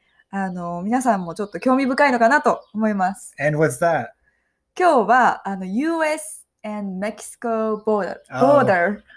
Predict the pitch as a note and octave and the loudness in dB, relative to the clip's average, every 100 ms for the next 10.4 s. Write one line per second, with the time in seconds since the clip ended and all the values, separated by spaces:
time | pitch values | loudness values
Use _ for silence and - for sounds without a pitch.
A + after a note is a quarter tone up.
0 | C#4 A3 C3+ A#2+ A#2 B2 C#3+ F3 D3+ G#3 | -16 -16 -10 -6 -4 0 2 2 2 0
1 | D#3+ D#3+ E3 D#3+ D#3+ D#3+ D3 - - C#3 | -2 -2 -2 0 -2 -2 -2 -4 -4 -2
2 | C#3 C3+ B2+ C3+ C3 C#3 B2 A#2 B4 C5+ | -2 -4 -6 -4 -4 0 0 0 0 -2
3 | E4 D#4 E4+ E4 E4 B3+ B3 G4+ E4+ B3+ | 2 2 4 0 0 0 2 4 2 0
4 | C#4+ B3 A#3+ - G3+ A3+ A3+ F#3 - _ | -2 0 -4 -4 0 4 4 2 -4 _
5 | _ _ _ A3 A3+ B3+ F4+ E4 A#3 B3 | _ _ _ -4 -2 0 0 2 2 2
6 | G3+ F#3 A3 D#4 - A#3 B3 B3 B3 A#3+ | 0 -6 -8 -8 -4 -4 -4 -6 -8 -8
7 | G#3+ G3 G#3 B3+ D4 D4+ A#3+ G#3 G3+ F#3 | -8 -8 -8 -6 -6 -6 -6 -6 -6 -6
8 | F3+ F3 - - - _ G#3 G3+ G3 F#3+ | -6 -8 -10 -14 -16 _ -6 -4 0 0
9 | A3+ C#4 C#4+ C#4+ C4+ B3+ B3+ D4 - C#4 | 0 -2 0 0 2 0 -2 -4 -6 0
10 | D#4 D#4 D4+ | 2 2 -2